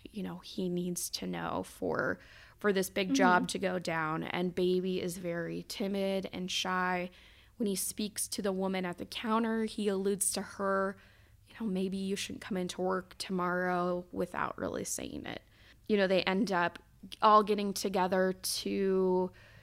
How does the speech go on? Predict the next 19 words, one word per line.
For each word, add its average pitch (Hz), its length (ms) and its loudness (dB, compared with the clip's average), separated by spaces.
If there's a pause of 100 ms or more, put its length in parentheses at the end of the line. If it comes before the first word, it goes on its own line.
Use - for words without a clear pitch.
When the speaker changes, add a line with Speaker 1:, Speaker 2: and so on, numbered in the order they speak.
(160)
Speaker 1:
you 220 60 2
know, 214 120 6
do 233 360 2
this 220 240 4
job 190 640 4 (320)
where 196 400 4
they 190 120 2
go 190 160 0
to - 180 -2
meet 196 260 0
the 185 200 -2
butcher, 190 460 -2
which 190 180 -4
is 185 120 -2
actually 185 320 -2
a 180 40 -2
guns 175 460 -2
dealer. 208 540 2 (600)
And, 180 760 0